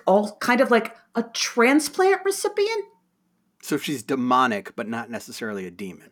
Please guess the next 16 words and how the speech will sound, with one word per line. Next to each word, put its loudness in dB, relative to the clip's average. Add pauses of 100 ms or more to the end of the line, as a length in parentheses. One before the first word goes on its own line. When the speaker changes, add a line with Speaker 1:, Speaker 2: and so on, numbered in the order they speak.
Speaker 1:
There 6
you 4
go. 2
Yes. 0 (340)
Yes. -2
Speaker 2:
Okay. -4 (800)
So, 4 (3000)
so -4
yeah, 0
I'm, -2
I'm -4
just, -6
I'm, -8
I'm -6
thinking -6
here. -10